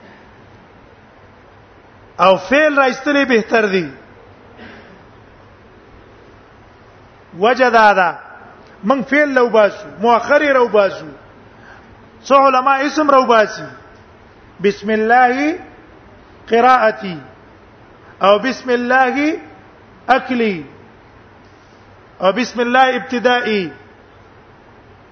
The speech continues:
منګه فعل لو باسو، وجه دا ده، اصل په افعالو کې، اصل په عمل کې افعال دي. اسم چې عمل کوي، اعتماد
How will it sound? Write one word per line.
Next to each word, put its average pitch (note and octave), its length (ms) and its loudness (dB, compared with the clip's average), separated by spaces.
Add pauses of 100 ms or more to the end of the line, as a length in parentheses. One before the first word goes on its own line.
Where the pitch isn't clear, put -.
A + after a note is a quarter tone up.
(1300)
منګه C4 540 0 (120)
فعل C#4+ 260 2
لو B3 140 2
باسو، G3+ 440 0 (140)
وجه A#3 220 2
دا A3 240 2
ده، F#3+ 260 -2 (100)
اصل C4 360 -2 (100)
په B3+ 140 -2
افعالو G#3+ 640 0
کې، F#3 300 -2 (480)
اصل C4 320 2
په A3 120 -2 (140)
عمل B3 280 -2
کې F3+ 360 -4 (920)
افعال F3+ 540 -2
دي. D#3 120 -10 (2250)
اسم D4 360 -2
چې C4+ 100 -6
عمل B3+ 460 -2
کوي، A#3+ 280 -2
اعتماد B3+ 420 2